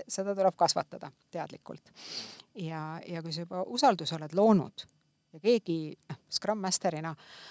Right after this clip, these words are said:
äh, mis on oluline, et mis see coach imine on,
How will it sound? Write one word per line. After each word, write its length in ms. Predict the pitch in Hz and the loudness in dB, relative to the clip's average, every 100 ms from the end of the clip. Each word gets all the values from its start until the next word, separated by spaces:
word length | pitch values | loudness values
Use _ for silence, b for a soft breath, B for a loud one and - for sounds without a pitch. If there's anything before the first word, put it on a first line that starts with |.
| B B B B B B _ _ 202 | B B B B B B _ _ -10
äh, 280 | 180 175 - 196 | -8 -10 -12 -4
mis 140 | 202 | -2
on 80 | 202 196 | -2 -2
oluline, 420 | 269 202 170 175 - | 0 0 -2 -8 -10
et 140 | - - | -18 -16
mis 220 | 202 220 214 | -4 -4 0
see 80 | |
coach 400 | 196 220 - - | 0 2 2 0
imine 240 | 156 170 | 0 0
on, 120 | 180 | 0